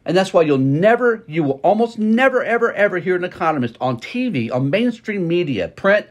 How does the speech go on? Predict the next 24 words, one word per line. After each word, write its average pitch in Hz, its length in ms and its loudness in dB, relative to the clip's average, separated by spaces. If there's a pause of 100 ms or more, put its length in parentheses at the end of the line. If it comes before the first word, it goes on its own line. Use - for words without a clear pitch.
or 160 320 4 (160)
T 180 180 -6
V. 101 300 -8 (960)
You 151 100 -4
will 139 100 0
not 127 380 0
hear 190 220 -2
them 190 160 0
say 143 580 0 (300)
the 131 80 -4
truth 131 500 -2 (720)
when 135 120 -4
it 120 80 -6
comes 117 200 -2
to 120 80 -6
inflation. 110 420 -4
They 113 140 -4
won't 175 260 2
tell 190 160 2
you 190 160 0
the 196 100 -4
truth, 113 440 -6
which 147 180 2
is 226 300 4